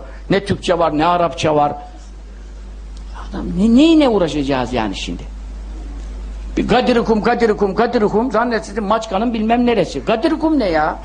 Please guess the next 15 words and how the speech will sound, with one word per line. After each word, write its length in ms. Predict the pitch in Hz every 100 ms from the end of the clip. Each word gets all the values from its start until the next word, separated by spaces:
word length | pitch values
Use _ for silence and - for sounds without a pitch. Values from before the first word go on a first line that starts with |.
| - - - - - - - -
Halbuki 380 | 170 247 269 214
Gadiri 680 | 160 143 190 214 277 285 311
Hum. 420 | - - 269 220 139 - - - - - - - - - 120 135
Gadiri 800 | 180 196 254 311 277 254 403 - - - -
Hum. 560 | - 269 302 240 147 - - - - - - - - - - - - - - -
Ya 120 | 120 185
bir 120 | 320
kere 200 | 311 254
Gadiri 540 | 160 208 226 330 302
Hum'u 340 | 190 208 190 -
talimli 480 | 302 311 285 240
söylesin, 640 | 208 302 302 262 - 311 - - -
tamam 380 | 302 349 -
diyeceğim 320 | 196 170 151 147
ya. 80 | -